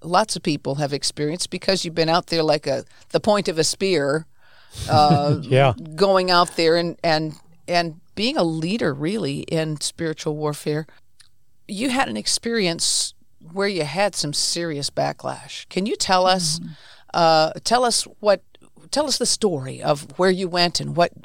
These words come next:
Speaker 1: what you were doing and, and, and then what happened?
Speaker 3: Okay. Um, and I've shared this many times. I have a book written on it called High Cost of Unforgiveness.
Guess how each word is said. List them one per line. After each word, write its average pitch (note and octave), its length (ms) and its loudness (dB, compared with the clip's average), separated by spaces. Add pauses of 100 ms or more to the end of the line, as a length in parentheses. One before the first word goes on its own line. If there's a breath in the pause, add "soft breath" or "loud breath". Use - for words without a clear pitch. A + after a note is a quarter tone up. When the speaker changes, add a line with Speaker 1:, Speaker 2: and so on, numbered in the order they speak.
Speaker 1:
what F3 160 2
you F3+ 140 -2
were F3 120 0
doing F3+ 420 0
and, C#3 180 -8 (400 soft breath)
and, E3 400 2
and F#3+ 180 2
then F3 200 6
what F3 100 2
happened? D3 480 -4 (320)
Speaker 3:
Okay. E3+ 800 -6 (1000 loud breath)
Um, F3 440 0
and F#3+ 140 -2
I've F#3 160 2
shared G#3+ 320 0
this E3+ 240 -4
many E3+ 220 -4
times. F3 440 -4
I E3+ 80 -2
have E3 160 -2
a D#3+ 60 -4
book A3 280 0
written E3 300 -6
on D3 200 -2
it - 120 -10
called D#3+ 280 -6
High D#3+ 180 -4
Cost D3+ 320 -6
of C#3+ 100 -10
Unforgiveness. D3 920 -4